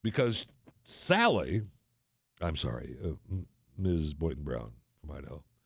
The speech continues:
uh, is speaking at the Candidates Forum.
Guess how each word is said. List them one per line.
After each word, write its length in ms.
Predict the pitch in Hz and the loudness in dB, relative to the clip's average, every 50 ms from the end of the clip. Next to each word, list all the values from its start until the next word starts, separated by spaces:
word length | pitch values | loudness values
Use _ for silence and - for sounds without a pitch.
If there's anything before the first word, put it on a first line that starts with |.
| _ _ _ _ _ _ _ - | _ _ _ _ _ _ _ -2
uh, 460 | 107 107 104 101 98 95 92 90 90 95 - _ _ - | 2 2 2 4 2 2 2 0 -2 -4 -8 _ _ 0
is 640 | 135 139 135 135 131 127 123 120 113 107 - - - _ _ _ _ - | 2 4 4 4 4 4 4 4 2 0 -2 -6 -14 _ _ _ _ -10
speaking 680 | - - - - - 220 233 226 - 160 147 135 135 - | -10 -10 -6 0 4 4 4 4 6 4 2 2 2 0
at 360 | - 131 135 135 120 98 90 | 2 4 4 4 2 0 0
the 320 | 104 127 123 117 110 107 92 - _ _ _ _ _ _ _ _ _ _ _ | 2 2 4 4 4 2 0 -2 _ _ _ _ _ _ _ _ _ _ _
Candidates 600 | - - - 185 190 185 175 156 151 139 120 - | -4 0 2 4 4 6 4 4 4 2 2 -2
Forum. 600 | - - - - 185 196 180 131 107 101 107 107 | -6 -6 0 2 2 4 4 4 2 2 0 -4